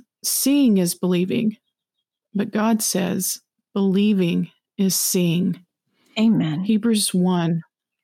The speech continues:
Speaker 1: one through three. Now faith is the reality of what is hoped for,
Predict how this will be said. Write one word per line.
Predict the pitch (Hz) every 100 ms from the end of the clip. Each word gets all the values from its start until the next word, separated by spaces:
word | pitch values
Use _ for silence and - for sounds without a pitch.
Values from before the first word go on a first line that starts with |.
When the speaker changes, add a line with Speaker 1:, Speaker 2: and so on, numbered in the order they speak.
| -
Speaker 1:
one | 226 208 208 208
through | 208 208
three. | 196 - - 180 - _ _ _ _ _ _ _ _ _ _ _ - -
Now | 208 233
faith | - - 233 247 254 - - - - - - -
is | 247 247
the | 220 208
reality | 196 196 208 214 185 208 208 - _ _ _ _ -
of | 175
what | 190 185
is | 175 -
hoped | 170 165 -
for, | - 190 - 175